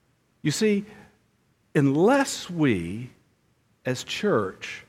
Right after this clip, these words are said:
unless we fully get the point of the second act of the liturgical year that we're finishing up with Epiphany,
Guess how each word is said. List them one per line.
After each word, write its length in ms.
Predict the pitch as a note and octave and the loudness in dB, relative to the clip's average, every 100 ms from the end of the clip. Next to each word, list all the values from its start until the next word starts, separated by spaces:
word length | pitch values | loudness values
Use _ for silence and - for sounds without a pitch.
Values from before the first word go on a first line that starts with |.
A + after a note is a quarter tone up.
| _ _ _ _ _ _ _ | _ _ _ _ _ _ _
unless 420 | A2+ C3+ A3 B3 G#3+ | -4 2 2 2 0
we 140 | G3 | -2
fully 460 | - G3+ G#3 G#3 E3 | 2 4 4 4 -4
get 420 | G#2+ C#3 D3 - | 0 0 0 -2
the 80 | A2 | -6
point 600 | - - D#3 A#2 F#2+ - | -6 -2 2 2 0 -8
of 140 | G#2 | -6
the 100 | A2 | -4
second 600 | - - D#3+ C#3+ C3+ A#2+ - | -4 -4 -4 0 0 -2 -2
act 460 | A#2 F#2+ - - - - | -2 -2 -6 -16 -20 -12
of 80 | G2 | -6
the 100 | G2+ | -4
liturgical 680 | G#2+ - D3 B2+ B2 G#2+ G2 | -2 -2 0 0 -4 -6 -4
year 400 | G#2+ A2+ G2+ F#2 | -2 0 0 -2
that 140 | G#2 | -4
we're 180 | G2+ G2 - - _ _ | -6 -8 -12 -20 _ _
finishing 460 | D3+ C3+ B2 A2+ G#2+ | 4 4 4 0 0
up 420 | G#2+ D#2 - - | 0 -4 -10 -10
with 140 | G2+ | -8
Epiphany, 640 | G2+ - D3 A2 F2+ E2 | -8 -6 -6 -4 -8 -8